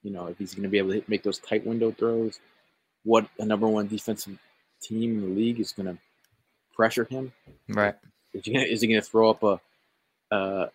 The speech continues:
Speaker 1: Oklahoma versus, uh, L S U performance where they, you know, they really had him, uh,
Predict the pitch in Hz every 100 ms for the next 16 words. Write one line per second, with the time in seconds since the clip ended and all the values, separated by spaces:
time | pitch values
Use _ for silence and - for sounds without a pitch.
0 | - 113 - 110 113 113 107 107 110 -
1 | 110 104 98 110 107 101 - 117 113 -
2 | 123 127 123 - - _ - 104 104 101
3 | 90 _ _ _ _ _ _ _ _ _
4 | _ 104 104 104 113 120 120 120 120 120
5 | 120 117 113 113 110